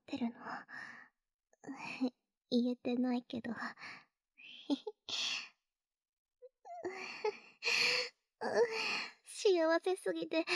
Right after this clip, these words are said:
恥ずいこと言っちゃってる。やだ、もう。変なことばっか言わせないでよ、バカ。<laughs> マジ恥ずかしい。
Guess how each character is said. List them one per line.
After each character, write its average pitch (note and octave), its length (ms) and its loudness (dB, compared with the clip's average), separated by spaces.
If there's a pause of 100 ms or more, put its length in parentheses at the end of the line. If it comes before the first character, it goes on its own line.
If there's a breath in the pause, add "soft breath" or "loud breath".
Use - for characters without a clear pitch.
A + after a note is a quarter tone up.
(160 loud breath)
恥 F#4+ 180 8
ず - 80 2
い C5 40 8 (120)
こ G4 80 4
と D#4 140 2
言 D4+ 120 6
っ - 20 -12
ち - 160 2
ゃ E4+ 40 4
っ - 40 0
て G4 180 2
る。 G4+ 80 6
や G#4 60 4 (960 loud breath)
だ、 F#4+ 80 6
も D#4+ 420 6
う。 F#4 40 8 (580 loud breath)
変 D#4+ 240 0
な C#4+ 100 4
こ A3+ 140 0
と A#3 120 0
ば A#3+ 120 6
っ A#3 40 2
か - 160 -4
言 A3+ 140 0
わ F#4 140 6
せ G#4+ 160 8
な G4+ 160 8
い D#4 80 4
で B3 100 2
よ、 B3 140 4 (400)
バ C4 220 6
カ。 C4+ 520 8
<laughs> - 360 -4 (4000 loud breath)
マ B4+ 180 -2
ジ A4 220 6
恥 F#4 160 6
ず - 140 2
か A4 180 4
し A#4 120 6
い。 - 20 6